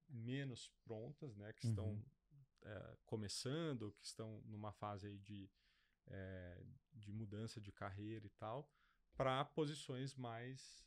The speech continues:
Speaker 1: eh, iniciais, né? Então, acho que essa é uma, uma forma de você minimizar, eh,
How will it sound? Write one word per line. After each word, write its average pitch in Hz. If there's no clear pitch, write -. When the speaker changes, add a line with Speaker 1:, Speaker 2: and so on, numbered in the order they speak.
Speaker 1:
eh, 110
iniciais, 131
né? 107
Então, 127
acho -
que -
essa 123
é 135
uma, 139
uma 131
forma 139
de 127
você 131
minimizar, 151
eh, 107